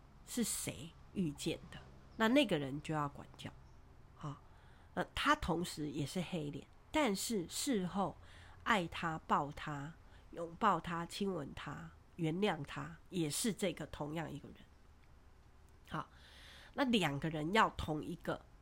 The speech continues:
标准跟界限，要不然小孩就选边站了。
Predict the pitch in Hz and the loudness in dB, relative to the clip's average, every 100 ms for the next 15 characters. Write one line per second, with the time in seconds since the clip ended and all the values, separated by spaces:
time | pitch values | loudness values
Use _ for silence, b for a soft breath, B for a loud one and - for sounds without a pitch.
0 | - - 147 147 147 - - 135 - 120 | -8 0 2 2 -4 -8 -6 -6 -4 -6
1 | - - - - - b b - 330 339 | -6 -8 -10 -16 -20 b b 2 6 10
2 | 359 254 180 180 175 190 240 302 - 160 | 12 12 10 4 4 6 6 6 8 6
3 | 165 220 226 233 240 143 117 | 8 6 6 6 6 6 2